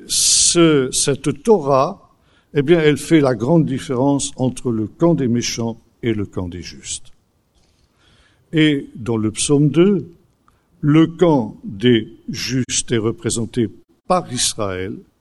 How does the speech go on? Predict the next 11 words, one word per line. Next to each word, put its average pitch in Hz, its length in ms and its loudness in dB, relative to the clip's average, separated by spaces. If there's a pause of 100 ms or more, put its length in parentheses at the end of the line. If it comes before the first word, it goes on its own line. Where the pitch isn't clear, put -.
(600)
et 185 160 6
le 156 180 6
camp 151 220 2
des 120 140 2
méchants 113 560 -8
est 143 60 -4
représenté 110 680 -6
par 123 220 -8
les 120 140 -6
nations. 107 560 -8 (1400)
Pourquoi ? 123 600 -4